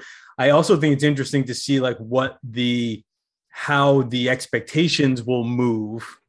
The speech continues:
for some of these teams when they bring on some of these players, especially, like, a Rattler at South Carolina, you know, South Carolina, and I, I get why he's going there, 'cause he, you know, Shane Beamer was on the staff at Oklahoma, and Shane Beamer is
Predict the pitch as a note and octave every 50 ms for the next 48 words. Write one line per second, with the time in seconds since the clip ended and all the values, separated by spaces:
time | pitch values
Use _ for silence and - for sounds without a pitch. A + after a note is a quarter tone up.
0 | _ _ _ _ _ - - C#3+ C3 B2+ B2 A#2+ - - - C3 B2+ B2+ A#2+ A#2
1 | A#2+ A#2 A2+ - - - B2 A#2+ A#2 A#2 A2+ G#2+ G2+ A#2+ B2 A#2+ A#2+ A#2 A#2 A2+
2 | A2 A#2 A#2+ C3+ C3+ C#3 C#3 B2 B2 C#3+ D#3 E3 D#3+ D3 C#3 - C3+ B2 B2 A#2
3 | A2+ A#2 G#2+ G2+ _ - A#2+ A#2 A#2 A#2 A#2 A2+ A2+ A2+ A2 - - _ _ _
4 | _ _ _ _ _ _ _ _ - - - - - D#3+ C#3+ - D3+ C#3 C#3 B2+
5 | C3+ B2 A#2 B2+ B2 A#2+ C#3+ - E3 C#3 B2+ B2 B2 A2+ - - B2 A#2+ A#2 -
6 | C#3+ B2 A2+ A2+ A2+ A#2+ C3 D3+ D#3+ D3 B2+ A#2+ A2+ - _ _ _ _ _ _
7 | _ _ _ _ - C#3 C3 - - E3+ G#3 - - F#3+ D3 C3 A#2+ B2 C3+ D#3+
8 | F3 D3 A#2+ G#2+ G#2+ - _ _ _ _ _ _ _ _ _ _ - C#3+ C#3 C3+
9 | D3 F3 G#3 A3 - D3 E3 F#3+ D3+ A2+ C#3+ D#3+ F#3+ F#3+ D3+ C3+ C#3+ C3 B2+ B2
10 | B2+ B2+ C3 A#2+ G2+ C3+ C3+ E3+ F3 C#3 B2 A#2+ A#2+ B2+ C3+ C3+ C3 A#2+ - -
11 | B2 C3 - _ _ _ - B2+ B2 A#2 A2+ - C3+ C3 C#3 C3 A2+ C3 C#3 C#3+
12 | C#3 C#3 C3+ B2+ A#2 A#2+ B2 B2 A#2+ A2+ - - B2+ B2 B2 A#2 G#2 - - C#3
13 | B2+ A#2 - - A#2 A2+ A2+ - - A#2+ D#3+ G3+ A3 G3+ F3 E3 D3+ C#3+ C3+ B2
14 | B2 A#2+ - - B2+ A#2+ A#2 A#2+ B2 A#2+ A#2 A2 A2 -